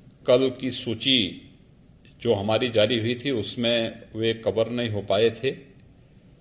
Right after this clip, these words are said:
खासतौर पर उड़ीसा और पूर्वोत्तर के राज्य, हिमाचल, जम्मू कश्मीर, लद्दाख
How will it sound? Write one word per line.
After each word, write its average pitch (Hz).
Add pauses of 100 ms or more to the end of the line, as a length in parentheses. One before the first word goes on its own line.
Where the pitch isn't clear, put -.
(260)
खासतौर 117
पर 120 (120)
उड़ीसा 104
और 113
पूर्वोत्तर 107
के 110
राज्य, 113 (1600)
हिमाचल, 107 (1080)
जम्मू 104
कश्मीर, 123 (1080)
लद्दाख 104